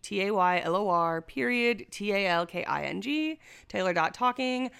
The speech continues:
I'm trying to get to a thousand followers because I really, really, really, really wanna do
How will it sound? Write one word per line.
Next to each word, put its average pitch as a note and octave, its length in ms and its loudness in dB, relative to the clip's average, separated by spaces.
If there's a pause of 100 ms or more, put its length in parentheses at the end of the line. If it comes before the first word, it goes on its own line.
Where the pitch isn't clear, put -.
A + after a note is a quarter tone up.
(240)
I'm G#3+ 80 -6
trying C4 200 4
to D#4 40 2
get D#4 140 -2
to D4+ 80 -4
a D#4 60 -2
thousand C4+ 380 2
followers A#3 560 2
because A3 300 -10
I - 100 -2 (140)
really, E4+ 460 -2 (240)
really, F4 440 -2
really, E4+ 420 -2
really D#4+ 480 0
wanna D#4+ 260 0
do B3+ 560 -2